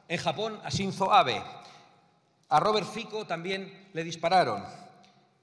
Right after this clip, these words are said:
Y Pim Fortuyn fue asesinado en Holanda. Y esa violencia siempre viene de la izquierda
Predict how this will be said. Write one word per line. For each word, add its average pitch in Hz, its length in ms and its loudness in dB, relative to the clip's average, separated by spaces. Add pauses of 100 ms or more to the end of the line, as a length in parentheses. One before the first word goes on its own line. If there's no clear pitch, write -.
(460)
Y 151 80 -18
Pim 202 180 -14
Fortuyn 170 460 -8
fue 147 200 -8
asesinado 135 440 -8
en 131 60 -8
Holanda. 117 560 -6 (360)
Y 160 60 -14
esa 156 120 -12
violencia 139 300 -10
siempre 127 220 -12
viene 120 260 -10 (340)
de 123 100 -14
la 120 80 -10
izquierda 208 460 -10